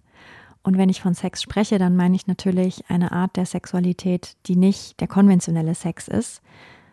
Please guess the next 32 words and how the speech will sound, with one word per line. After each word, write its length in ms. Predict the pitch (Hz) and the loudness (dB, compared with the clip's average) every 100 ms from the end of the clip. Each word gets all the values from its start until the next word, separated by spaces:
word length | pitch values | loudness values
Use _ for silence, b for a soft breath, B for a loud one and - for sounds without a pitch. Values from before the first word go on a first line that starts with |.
| b | b
sondern 340 | 185 180 175 | 2 2 4
eine 100 | 175 | 2
sehr 140 | 180 | 0
verbundene 560 | 180 180 196 196 180 170 | 0 0 4 4 2 0
Art 320 | 165 165 - | 0 -2 -6
und 400 | - 180 180 - - | -4 -2 -2 -10 -8
eine 320 | 180 175 175 | -4 -2 -2
Art, 340 | 180 175 - - | -2 -4 -6 -4
die 480 | 180 175 175 170 185 _ - | 0 0 0 0 -4 _ -6
das 180 | 196 | -6
Bewusstsein 880 | - 190 269 - - 175 165 156 156 - - | 0 0 2 -2 -4 0 2 0 -2 -4 -4
erhöht 580 | 151 180 175 - - _ _ _ | 0 2 0 -2 -14 _ _ _
für 200 | - 196 | -4 0
unseren 280 | 180 170 165 | 2 0 0
Körper, 480 | 220 220 226 214 | 0 2 4 4
für 140 | 214 - | 2 0
unser 260 | 180 175 | 2 2
Erleben. 600 | - 175 185 196 196 190 - B B B B B B B B _ _ - | 0 2 4 4 6 4 0 B B B B B B B B _ _ -6
Es 140 | 196 | -2
ist 200 | 240 233 | -2 2
ein 240 | 233 220 | 4 6
Moment, 500 | 208 196 196 196 226 | 6 4 4 4 4
ein 160 | 202 196 | 2 0
Zeitfenster, 720 | - 190 208 214 208 - 196 | 0 -2 0 2 2 0 0
was 180 | 190 - | 0 0
uns 160 | 190 | -2
erlaubt, 600 | - 180 180 190 208 - - b b b b b b | 0 -2 0 0 0 -4 -20 b b b b b b
wieder 240 | 208 190 190 | 0 0 0
tief 640 | - 233 262 277 - - | 0 0 2 0 -8 -10
mit 240 | - 196 - | -2 -2 2
uns 260 | 202 226 - | 4 4 2
einzuchecken 960 | 180 208 - - - 170 185 190 240 | 0 0 -2 -6 -6 -4 0 2 0